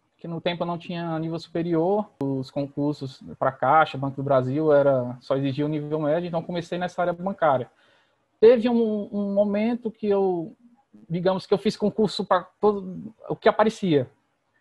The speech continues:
Aí, nesse, nesse tempo, não, não deu muito certo. Então, eu comecei a ver que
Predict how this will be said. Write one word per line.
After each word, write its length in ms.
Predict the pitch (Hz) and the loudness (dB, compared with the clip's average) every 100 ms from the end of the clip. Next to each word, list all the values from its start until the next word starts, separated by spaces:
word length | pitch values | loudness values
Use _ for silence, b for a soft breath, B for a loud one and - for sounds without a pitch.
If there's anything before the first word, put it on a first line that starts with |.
| _ _ | _ _
Aí, 300 | - 156 175 | 0 2 2
nesse, 240 | 180 175 175 | -2 -4 -2
nesse 240 | 190 196 | -2 -2
tempo, 320 | - 190 196 | -6 -6 -4
não, 260 | 190 196 196 | -2 -2 -2
não 280 | 190 190 190 | -2 -2 -2
deu 120 | 185 | -2
muito 200 | 180 180 | -4 -8
certo. 440 | - 160 143 143 _ _ _ _ _ _ _ | -2 2 2 -2 _ _ _ _ _ _ _
Então, 240 | 139 165 165 | -10 -6 -6
eu 80 | |
comecei 340 | 165 175 165 180 | -4 -6 -2 0
a 60 | |
ver 260 | 165 160 170 _ | 0 -2 -6 _
que 320 | 185 175 | -8 -6